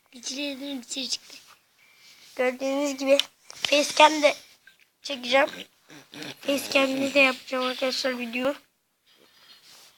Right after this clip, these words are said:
Speaker 1: Azıcık para göndersene.
Speaker 2: Para gönderilse zaten.
Speaker 1: Ben sana, sana gönder-, ama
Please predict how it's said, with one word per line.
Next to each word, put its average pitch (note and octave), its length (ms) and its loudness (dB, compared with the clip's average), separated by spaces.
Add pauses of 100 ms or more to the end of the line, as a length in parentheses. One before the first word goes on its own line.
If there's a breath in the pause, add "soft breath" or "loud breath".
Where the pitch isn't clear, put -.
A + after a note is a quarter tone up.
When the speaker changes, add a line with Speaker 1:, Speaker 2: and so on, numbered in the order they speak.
(3250)
Speaker 1:
Azıcık C4 300 -8
para B3 140 -8
göndersene. B3 640 -8 (640)
Speaker 2:
Para C4+ 220 8
gönderilse C4+ 640 6
zaten. C#4 340 2 (1600)
Speaker 1:
Ben B3 80 -14
sana, A#3+ 260 -10 (640)
sana C#4 120 -18
gönder-, C#4 300 -12 (320)
ama F#4+ 220 -18